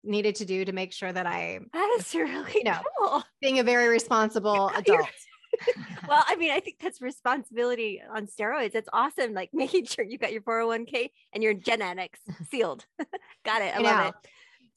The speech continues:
Speaker 1: So, um, at that time, it really was not spoken of at all as far as it being a thing. And, um, that was the first time that I really was able to understand, you know, it's no guarantee.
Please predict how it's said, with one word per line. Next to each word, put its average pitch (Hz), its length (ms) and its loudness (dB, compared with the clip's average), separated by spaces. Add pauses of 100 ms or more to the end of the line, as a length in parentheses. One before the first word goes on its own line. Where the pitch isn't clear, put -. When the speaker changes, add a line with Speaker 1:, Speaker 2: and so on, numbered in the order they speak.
(120)
Speaker 1:
So, 254 300 6
um, 214 560 2 (320)
at 254 100 0
that 466 200 0
time, 320 260 0
it 220 100 -2
really 302 300 -4
was 214 320 -2
not 196 280 -2
spoken 196 460 -8
of 135 220 -6
at 180 180 -2
all 151 380 -2
as 185 160 -12
far 185 300 2
as 180 440 -8
it 208 160 -4
being 202 240 2
a 180 60 -2
thing. 226 480 0
And, 185 520 -2 (380)
um, 185 480 0 (140)
that 220 160 4
was 233 100 0
the 233 120 0
first 226 280 0
time 214 200 0
that 202 100 2
I 190 280 -2 (160)
really 208 280 0
was 196 160 -2
able 190 240 -4
to 185 120 -8
understand, 175 680 -4
you 160 60 -6
know, 165 120 -4
it's 160 300 -6
no 165 180 -4
guarantee. 214 800 -4